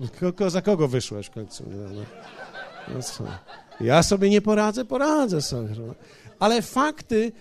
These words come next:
pomagają nam. A więc mówimy, jak jest. Powiedzmy razem, jak jest. No to może to przejdzie. Teraz dalej. Drugie, mówię prawdę o tym, co czuję.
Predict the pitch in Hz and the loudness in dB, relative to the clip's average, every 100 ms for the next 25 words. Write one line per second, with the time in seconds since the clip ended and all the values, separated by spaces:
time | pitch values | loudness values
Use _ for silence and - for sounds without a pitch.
0 | - 254 311 330 339 339 151 120 113 - | -4 0 2 2 2 2 0 -2 -8 -14
1 | _ _ - _ _ 165 190 220 - - | _ _ -20 _ _ -2 2 0 -2 0
2 | 196 196 247 226 220 208 - 123 151 196 | 2 4 4 6 4 2 -10 -2 2 4
3 | - 196 139 - - 208 220 202 190 180 | 4 0 0 -2 0 0 2 2 2 2
4 | 180 196 - 160 - - - _ - - | 6 6 4 0 0 -10 -14 _ -20 -20
5 | - - - - - - - 160 160 160 | -20 -20 -20 -20 -20 -14 -10 -8 -6 -4
6 | 156 143 131 123 - 117 90 - _ - | -4 -4 -6 -10 -8 -8 -8 -14 _ -4
7 | 175 175 151 117 - _ _ _ - - | -2 0 -2 -6 -14 _ _ _ -20 -18
8 | - 175 269 170 180 302 - _ - - | -4 2 4 4 -2 -4 -14 _ -20 -20
9 | _ _ _ _ _ _ - _ _ - | _ _ _ _ _ _ -20 _ _ 2
10 | 196 247 208 247 269 233 233 262 285 233 | 4 6 4 2 2 2 2 0 -2 -4
11 | 240 - 254 - 302 226 123 92 | -2 -2 -2 4 4 4 -2 -8